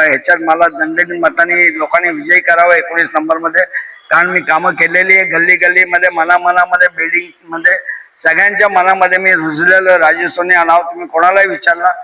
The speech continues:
तरी अभिमानाने सांगतील की आमचे खास आहेत म्हणून. आणि त्यासाठी मला वाटतं की मला आता ही निवडणूक, मला आणि आता जो माझ्याबरोबर सहकारी आहे,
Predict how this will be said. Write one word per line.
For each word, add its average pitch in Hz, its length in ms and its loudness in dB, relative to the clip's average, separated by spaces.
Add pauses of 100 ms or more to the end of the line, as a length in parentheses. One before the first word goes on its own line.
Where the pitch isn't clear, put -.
(400)
तरी 185 120 2
अभिमानाने 202 720 2
सांगतील 190 420 0
की 196 60 2
आमचे 180 400 0
खास 180 240 2
आहेत 170 200 0
म्हणून. 143 220 -2 (600)
आणि 190 140 2
त्यासाठी 226 440 2
मला 214 260 4
वाटतं 208 200 2
की 202 80 -2
मला 196 240 2
आता 196 260 2
ही 190 160 2
निवडणूक, 190 400 -2
मला 180 240 4
आणि 190 420 2 (400)
आता 165 300 0
जो 180 160 0
माझ्याबरोबर 180 480 4
सहकारी 180 520 2
आहे, 165 100 2